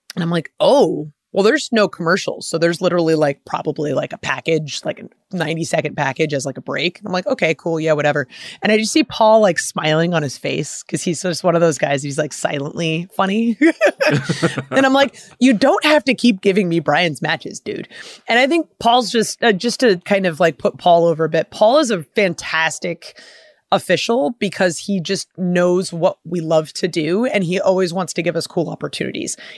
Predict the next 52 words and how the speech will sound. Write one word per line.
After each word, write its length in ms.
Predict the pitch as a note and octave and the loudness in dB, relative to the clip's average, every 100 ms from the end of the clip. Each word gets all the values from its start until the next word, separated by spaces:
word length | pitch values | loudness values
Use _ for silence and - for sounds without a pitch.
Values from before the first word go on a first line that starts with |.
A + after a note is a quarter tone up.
| - | -2
And 100 | F#3+ | 2
he 180 | D#4+ F#4+ | 2 2
knows 540 | A3+ F#3+ F#3+ D#3+ C#3+ | 4 4 4 2 -4
Bryan 320 | D#3+ D3+ D3+ | 0 0 0
is 120 | D3+ D#3 | -2 -2
my 100 | C#3 | -4
favorite 300 | - E3+ - | -2 -4 -4
wrestler. 460 | - - - - - - - - | -6 -6 -8 -10 -14 -20 -20 -2
So 400 | A3 G#3 F#3 - | 4 6 6 4
it's 140 | G3+ | 2
always 280 | C#4+ D#4+ C4+ | 4 4 4
really 180 | B3+ A3 | 4 4
great. 300 | F#3+ F3+ F3+ | 6 4 4
And 160 | G3+ A3 | 0 -2
he 100 | E4 | 0
also 180 | D#4+ C4 | 0 2
knows 200 | B3 G#3+ | 0 2
the, 240 | A3 G#3 | 2 2
the 220 | A3+ A3 G#3 | 2 0 0
Pacific 300 | B3 A#3+ A3 | -2 0 0
Northwest 540 | A3 G3+ A3+ E3+ - - - | 0 2 2 2 -4 -16 -4
affiliation, 600 | - E3+ F#3 D#3+ C#3+ F3+ | -4 0 0 0 -4 -4
right? 180 | D#3+ A3+ | 0 4
Like, 160 | G#3 - | 2 2
all 220 | A#3 A#3 | 2 4
of 100 | A#3 | 6
us 220 | G#3 G3+ G#3 | 6 4 2
are 80 | |
from 240 | F#3+ G3+ F3+ | 2 2 2
Washington 500 | F3 E3 - D3+ D#3+ | 0 -2 -4 -8 -10
State. 340 | - - - - | -8 -10 -8 0
So 140 | A3 | 2
it's 100 | A3 | 2
just 160 | C#4 - | 0 2
always 440 | A#3+ B3 A#3 F#3 - - - _ | 4 4 2 -4 -12 -20 -20 _
really 360 | F#3 A3+ A3 F#3+ | -2 0 0 -4
cool 440 | - C#4+ G#3+ F#3 | 0 2 4 2
to 140 | F3 F3 | -2 -8
see 140 | - | -2
that 140 | F#3+ E3 | 0 2
happen 440 | E3+ G3+ - - - | 0 -2 -4 -8 -8
'cause 240 | D#3+ - - - - - | -8 -8 -14 -20 -20 0
Bryan 260 | G#3 A3+ G#3+ | 2 4 2
mentioned 360 | G#3 - F#3+ | 0 -2 0
it 140 | F#3 F#3 | 0 2
in 240 | F#3+ F3 | 0 0
the 80 | E3 | 2
Wrestle 280 | G3 A3 G3 | 2 2 -2
Dream 240 | E3 D3 | -2 -6
post 260 | - E3+ - | 0 0 2
show 260 | E3+ D#3 | 0 0
that 240 | D3+ D#3 | 2 0